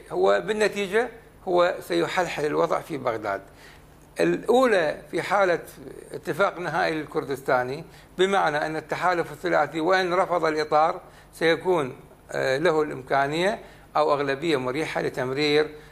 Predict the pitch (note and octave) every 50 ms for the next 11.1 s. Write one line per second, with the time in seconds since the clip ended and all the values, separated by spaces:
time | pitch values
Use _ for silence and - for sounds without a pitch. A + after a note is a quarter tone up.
0 | - - - B2+ C3 D3+ E3 G3 G3 - A3+ G3+ A3 F#3 E3+ F#3+ E3+ - - G3+
1 | G3 F#3 F#3 G3 G3+ G3 - - - - - - - D3 C#3+ C#3+ D3 D3 D3+ D3
2 | D3 - C3+ B2+ B2 B2 C#3 C#3 B2 A#2+ B2 B2+ C3 C#3 C#3+ D3 D3+ D3 - -
3 | - - - - - A3 G3 - A3 A3 B3+ A#3+ G#3+ G3+ F#3 G3 D3+ C3 A#2+ A2+
4 | - - G3+ A3 A3+ G#3+ A#3 A3+ - - A#3+ C4 B3+ A#3+ A3 G#3 - - A3 -
5 | - F3+ D#3+ D#3+ - - - G3+ G3+ G3 G3 F#3 E3+ E3 E3 G3 - - - -
6 | - - - - A3 A3 A#3+ A3+ A#3 B3 A3+ G#3+ G3 F#3 F3+ D#3 - F#3 C#3+ F3
7 | F3+ E3+ E3+ F3+ F3+ E3 D3+ D3+ D#3+ D#3 E3 D#3+ D3+ F3 E3 D3+ - E3+ E3 D3+
8 | C3 D#3+ C3 - D#3 C#3+ C#3+ C#3 C#3+ D3+ E3+ F#3 F3 F3+ E3 E3 D#3 D#3 D3 D3+
9 | C#3+ C#3 C#3 C#3 - - D#3 D3+ D#3 D#3+ - - - - - - - - - -
10 | D3+ E3 D#3 D#3 - E3 E3 E3 D#3+ D3+ D#3 D3+ D#3 E3 E3 D#3+ C#3+ D3 E3 D#3
11 | C#3 -